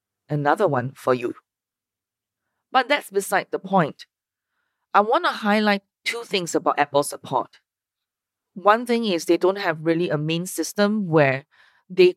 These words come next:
c-, are able to view all the case files, and they keep asking the same question again and again.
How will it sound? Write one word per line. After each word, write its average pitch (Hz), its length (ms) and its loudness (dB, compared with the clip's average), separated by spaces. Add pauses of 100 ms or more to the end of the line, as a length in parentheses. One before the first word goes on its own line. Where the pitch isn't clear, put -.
c-, - 120 -16
are 165 120 2
able 175 320 0
to 160 260 -14
view 185 340 0
all 175 160 2
the 151 100 -4
case - 640 -8
files, 220 560 -2 (840)
and 202 320 4 (180)
they 226 160 0
keep - 240 -4 (120)
asking 240 400 -2
the 214 100 -2
same 175 280 0
question 160 440 -4
again 151 380 0
and 127 160 -4
again. 120 400 -2